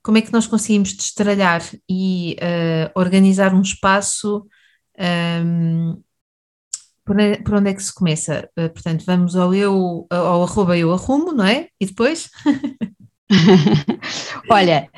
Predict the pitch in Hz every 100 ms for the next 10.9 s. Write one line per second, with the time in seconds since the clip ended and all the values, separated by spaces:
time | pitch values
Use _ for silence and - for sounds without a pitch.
0 | - _ 214 208 196 185 226 214 196 -
1 | 190 185 156 - 202 214 208 190 226 269
2 | - 262 254 254 262 247 - 202 202 233
3 | - 226 - 233 240 240 220 240 - 220
4 | 240 - 214 247 - - 262 254 240 226
5 | - 254 226 220 220 208 202 - 190 185
6 | 202 - _ _ _ _ _ _ _ -
7 | 202 202 208 226 - 151 165 - - -
8 | - - - - 240 269 269 - 196 -
9 | - _ _ - 208 208 196 190 202 -
10 | _ - 220 220 240 254 269 262 180